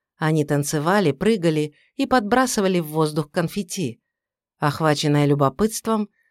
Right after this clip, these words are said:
я полностью распахнула окно и высунула голову наружу. «Эй!» крикнула я им вниз. Женщина с сапфировыми лентами в золотистых волосах подняла на меня глаза и просияла.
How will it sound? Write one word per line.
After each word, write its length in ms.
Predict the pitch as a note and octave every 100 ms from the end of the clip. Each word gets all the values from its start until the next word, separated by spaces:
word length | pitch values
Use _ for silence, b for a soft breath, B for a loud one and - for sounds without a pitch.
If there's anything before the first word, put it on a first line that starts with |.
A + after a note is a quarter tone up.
| _ -
я 240 | A3 A#3
полностью 600 | A3+ F3+ G#3 F#3+ - D#3
распахнула 680 | D3 - D3 - D#3+ C#3+ C3
окно 400 | C3 F3 G#3 G#3+ _ _ _ _ -
и 100 | B3
высунула 600 | G#3+ F#3+ A3 G#3+ G#3+ G3+
голову 420 | E3 D#3+ D3+ D#3+
наружу. 580 | E3+ F#3+ G3+ C3 A#2 - _ _ _ _ _ _
«Эй!» 560 | B3+ E4+ C#4+ D3+ B2+ _ _ _ -
крикнула 520 | G#3 G#3 - F3+ F3
я 260 | E3+ E3 E3
им 100 | E3+
вниз. 480 | G3 F#3 - - _ _ _ _ _ _ E3+
Женщина 540 | D#3+ F3 E3 D#3 D3
с 60 | C#3+
сапфировыми 920 | - E3 - G3 D#3+ D3 D3+ D3+ C#3
лентами 520 | E3+ F3 E3 D3+ C#3+ C#3+
в 60 |
золотистых 640 | D3+ D#3 D#3+ E3 C#3 D#3 D3
волосах 640 | D3 D3 C#3+ G#3 A3 - _ _ _ _ -
подняла 420 | B3+ B3+ C4 C4+
на 100 | G3+
меня 280 | D#3 D3 C#3+
глаза 480 | D3 C#3+ F3 F#3+ - _ _ _
и 120 | -
просияла. 760 | - D3+ - G3 G3+ C#3 A#2